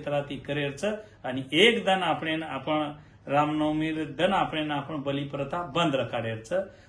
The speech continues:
અને ઈ વાત છે સમસ્ત ગોર બંજારા ભાઈ, તમ પ્રત્યેક દાવ પૌરાગઢેરો જે આહવાન સાંભળો છો, સે ઓરો માન સન્માનેરો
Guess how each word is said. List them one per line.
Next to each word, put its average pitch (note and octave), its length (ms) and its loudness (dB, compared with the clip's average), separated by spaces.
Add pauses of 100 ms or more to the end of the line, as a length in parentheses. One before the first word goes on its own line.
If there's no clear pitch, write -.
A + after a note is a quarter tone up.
(100)
અને D3 140 2
ઈ D#3+ 260 2
વાત F3+ 340 4
છે E3+ 200 -6
સમસ્ત F3+ 420 -4
ગોર E3 300 0
બંજારા D#3 440 2
ભાઈ, E3+ 380 0 (320)
તમ D#3+ 240 -2
પ્રત્યેક F#3 680 2
દાવ F#3 460 8
પૌરાગઢેરો D#3+ 920 2 (200)
જે D#3 140 0
આહવાન D#3+ 520 4
સાંભળો D#3 500 2
છો, G3 300 -2 (240)
સે E3 260 -2
ઓરો D#3 320 0
માન D3+ 400 2
સન્માનેરો D#3 880 -2